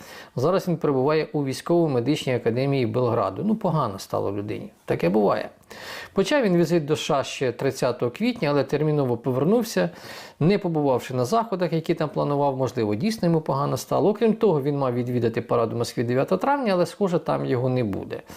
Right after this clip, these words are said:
Подробиці його стану здоров'я, звісно, ми згодом дізнаємося. Я думаю, що це будуть повідомлення на кшталт: "Ну, йому дуже зле, він нікуди виїхати не може, працювати не може". Ну, принаймні, такі вже я читав повідомлення. Також говорять, що прем'єр Словаччини Фіцо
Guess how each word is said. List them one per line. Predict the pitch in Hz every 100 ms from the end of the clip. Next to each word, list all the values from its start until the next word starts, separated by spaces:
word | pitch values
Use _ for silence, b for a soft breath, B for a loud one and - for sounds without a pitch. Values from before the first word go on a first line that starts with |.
| B B
Подробиці | 233 240 196 - 165
його | 160
стану | - 156
здоров'я, | 135 143 139 135
звісно, | 123 135 -
ми | 127 127 -
згодом | 147 160 170 123 123
дізнаємося. | 147 196 247 220 180 -
Я | 143
думаю, | 139 131 123
що | 113 123
це | 127
будуть | 120 117
повідомлення | 123 135 185 214 151
на | 127
кшталт: | 123 - 139 120 -
"Ну, | 123
йому | 120 117
дуже | 113 113
зле, | 120 175 220
він | 170 120
нікуди | 117 - 113
виїхати | 110 110 110 117
не | 110
може, | 160 190 147
працювати | - 107 113 143 135
не | 120
може". | 98 98
Ну, | 147
принаймні, | 180 165 151
такі | 135 151 - 151
вже | 117 113
я | 104
читав | 98 - 240 220
повідомлення. | 190 175 175 170 156 - B B B B -
Також | 147 226 160
говорять, | 165 160 143
що | - - 135
прем'єр | 127 151 165 180
Словаччини | 147 - 170 160 127 - 120 113
Фіцо | 107 143 117 117